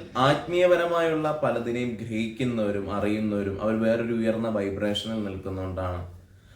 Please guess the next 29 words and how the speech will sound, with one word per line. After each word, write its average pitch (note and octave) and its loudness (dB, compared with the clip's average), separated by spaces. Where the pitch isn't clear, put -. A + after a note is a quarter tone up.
ആ G#3 10
വൈബ്രേഷനിൽ F#3+ 4
അവർ F3 0
നിൽക്കുന്നത് C#3+ -2
കൊണ്ട് B2 0
അവർക്ക് A2 -2
ചിലത് A2 0
ഗ്രഹിക്കാൻ A#2 0
പറ്റും. F#2+ -2
സ്പിരിച്വൽ D3+ 2
പരമായിട്ടുള്ള A2+ 0
കാര്യങ്ങൾ G2+ -2
അവർക്ക് G2+ -4
കൂടുതൽ A#2+ 0
ഗ്രഹിക്കാൻ G2+ -2
പറ്റും. G#2+ -6
യോഗ C3 6
വിദ്യകൾ B2 2
എന്തൊക്കെയാണ് G#2+ -2
അവർ A2 0
അനുഭവിച്ചറിയുന്ന A2 0
ഒരു G#2 -4
ഘട്ടത്തിലേക്ക് G2 -4
എത്തും. F#2 -8
അവരെ C#3 6
നാം C3 2
വിളിക്കും A2 -2
യോഗി A2+ 0
എന്നുള്ളത്. F#2+ -4